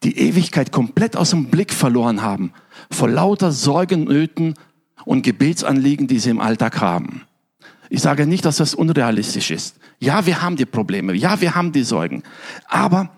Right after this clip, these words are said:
was machen diese Probleme mit uns? Bringen sie uns dazu, unseren Blick wieder neu auf Gott auszurichten? Oder bringen sie uns dazu, dass wir uns nur noch auf die Probleme konzentrieren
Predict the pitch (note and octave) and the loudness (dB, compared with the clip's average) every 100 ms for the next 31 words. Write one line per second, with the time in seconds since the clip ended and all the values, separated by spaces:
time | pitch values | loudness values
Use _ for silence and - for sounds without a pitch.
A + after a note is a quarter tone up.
0 | _ _ _ _ _ - D3+ D#3 - F3 | _ _ _ _ _ -6 -2 -2 0 0
1 | A3+ - C#3 B2+ B2 - A#2 A2+ G#2+ G2+ | 0 -2 -2 0 -2 -2 0 0 0 0
2 | G2 F2+ F#2+ - - - _ _ _ _ | 0 -2 -6 -8 -10 -12 _ _ _ _
3 | _ _ _ _ _ _ _ _ _ _ | _ _ _ _ _ _ _ _ _ _
4 | _ _ _ _ _ _ - - - F#3+ | _ _ _ _ _ _ -20 -8 0 2
5 | C4+ B3 G#3+ G#3+ G#3+ F#3 - A3+ F#3+ D3+ | 2 0 0 0 0 0 2 2 2 0
6 | E3 C3+ G3 - E3+ F3 E3 F3+ - C#3 | 0 2 0 0 0 2 2 2 2 -2
7 | C3+ G#3+ A3+ - C#3 - E3+ E3+ F3 - | 0 0 0 0 -2 0 0 0 -2 -4
8 | G#3+ G3+ _ _ _ _ _ _ _ _ | -6 -8 _ _ _ _ _ _ _ _
9 | - B2 C3+ A#2+ F3 G#3 E3+ F3 F3 E3 | -8 -2 -2 2 2 2 2 2 0 0
10 | F3+ D#3 C3+ D#3 C#3+ C3+ - _ _ - | 0 0 0 2 0 0 -8 _ _ -2
11 | D3+ F#3+ F3 C#3 - C#3 C#3+ B2+ E3+ F#3 | 0 2 0 0 -2 0 0 2 2 0
12 | D3 C3 C#3 C3+ D3 E3+ | 0 0 0 0 0 0